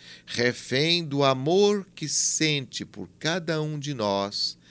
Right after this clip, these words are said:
Deus espera que um dia a gente tome consciência desse convite e aceite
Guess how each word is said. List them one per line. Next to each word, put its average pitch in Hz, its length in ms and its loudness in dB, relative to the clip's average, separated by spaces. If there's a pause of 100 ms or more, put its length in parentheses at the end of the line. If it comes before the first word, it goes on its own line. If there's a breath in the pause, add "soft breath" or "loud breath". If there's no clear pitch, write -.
(300 loud breath)
Deus 127 460 0
espera 80 800 -2
que - 180 -12
um 95 100 -8
dia 175 480 -4 (400 loud breath)
a 147 140 2
gente 165 340 0
tome 196 520 0
consciência 139 880 -2
desse 98 320 -4
convite 95 920 -4 (440 loud breath)
e 143 160 0
aceite 123 1040 -2